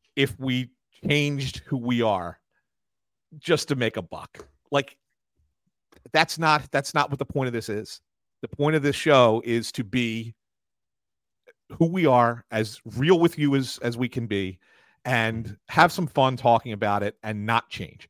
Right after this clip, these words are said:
Because if all of a sudden the three of us were showing up and we had to do things by the book and we had to do things under the directive of somebody else's,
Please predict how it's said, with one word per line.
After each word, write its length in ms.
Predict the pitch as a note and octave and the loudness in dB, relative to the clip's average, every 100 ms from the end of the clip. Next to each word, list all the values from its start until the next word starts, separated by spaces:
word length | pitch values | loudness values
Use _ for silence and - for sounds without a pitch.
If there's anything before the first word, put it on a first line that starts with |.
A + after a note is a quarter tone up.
| _ - | _ 0
Because 320 | - D#3+ - - - | 6 6 4 -16 -10
if 100 | D3+ | 2
all 100 | G#3+ | 6
of 60 | B3+ | 6
a 60 | A3+ | 4
sudden 480 | G3 E3 C3+ A#2+ - - | 4 4 4 -6 -12 -6
the 80 | B2+ | -6
three 220 | - F3 | -2 0
of 100 | D#3+ | 4
us 180 | D3+ - | 4 2
were 80 | C3 | -6
showing 320 | - C3 A#2+ | -4 -4 -2
up 200 | A#2 - | -2 -4
and 120 | G2+ | -6
we 140 | A2 D3 | -4 -2
had 160 | C#3 C#3 | 0 0
to 60 | |
do 180 | A#2+ C3 | -2 -8
things 500 | - B2+ A#2+ A#2+ - _ _ _ - G2+ _ _ B2+ | -4 -4 -4 -6 -10 _ _ _ -20 -20 _ _ -2
by 180 | A2+ | 0
the 100 | C3+ | 0
book 300 | C3 C#3 - - _ _ _ _ | -2 -4 -4 -20 _ _ _ _
and 100 | A#2+ | -8
we 120 | C3+ C#3+ | -4 -2
had 100 | C#3 | -2
to 60 | |
do 180 | B2+ C3+ | -2 -6
things 460 | C3 C3 B2+ C3+ - _ _ _ A#2+ _ - - | -6 -6 -6 -10 -14 _ _ _ -20 _ -12 -4
under 240 | C3+ D3+ | 0 0
the 160 | C#3 D3 | 0 0
directive 680 | B2+ G#2+ - - D3 C#3+ - | 0 2 2 0 -6 -6 -10
of 220 | G#2+ G2+ | -10 -8
somebody 440 | - C3 C#3 C3+ B2 | -8 -6 -4 -4 -2
else's, 720 | B2+ - B2+ B2 B2+ - | -2 -4 -10 -10 -12 -14